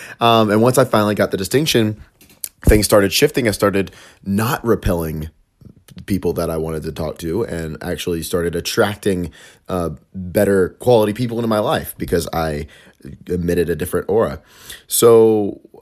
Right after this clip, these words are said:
I was talking with somebody yesterday about all of this, which led me to kind of dive more into this because I, I remember I made the distinction and then I kind of, like, retraced my steps and I was like, "Okay, well, how did I make that distinction? What exactly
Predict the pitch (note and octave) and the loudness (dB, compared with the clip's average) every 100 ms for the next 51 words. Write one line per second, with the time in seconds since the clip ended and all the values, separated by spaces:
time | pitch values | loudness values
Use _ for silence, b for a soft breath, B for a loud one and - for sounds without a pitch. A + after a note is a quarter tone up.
0 | - G2+ A#2+ C#3+ C3 A#2+ - A2 G2+ - | 0 4 6 4 2 0 0 -4 -4 -10
1 | - - - G2 F#2 F2+ F2+ G#2+ F#2 E2+ | -16 -12 -6 -2 0 0 -2 0 2 2
2 | E2 D#2+ - D#2+ D#2 D#2+ D#2 - - E2 | 0 -4 -4 -4 -2 -4 -4 -6 -6 -6
3 | - - F#2+ G2 G2 F#2 - F#2 F#2 F2+ | -6 -4 0 0 0 -4 -6 -8 -4 -2
4 | F2 E2 B B B B B B - C3+ | -4 -4 B B B B B B -4 0
5 | C3 C3 A#2+ A#2 - A2 A2+ F#2+ D#2 E2+ | 2 2 2 2 2 0 0 0 -2 -4
6 | F2 G2+ G2 G2 - A2 G2+ A#2+ F3 B2 | -4 0 0 0 0 0 2 2 2 0
7 | F#2 A#2 C#3+ A#2 G2 - F2+ - F#2+ F#2+ | 2 4 4 4 -2 -2 -4 -4 -4 -4
8 | F2+ E2 G#2 G2+ E2 F2 - - G2+ F#2+ | -6 -6 -4 -4 -2 -6 -6 -4 -4 0
9 | - G2+ - G2 F2+ D3 D#3 B2+ A2 G#2+ | 4 4 4 -2 0 -2 -2 -2 -2 -2
10 | B2 A#2 A2 A2+ B2+ B2 A#2 A2+ A2+ G#2+ | 2 2 2 2 4 4 4 4 4 2
11 | G#2 F#2+ - G2+ G2+ F#2+ F#2+ G2 F#2 F2+ | -2 -2 -4 -4 -4 -2 0 0 0 -2
12 | F#2+ E2+ | 0 -4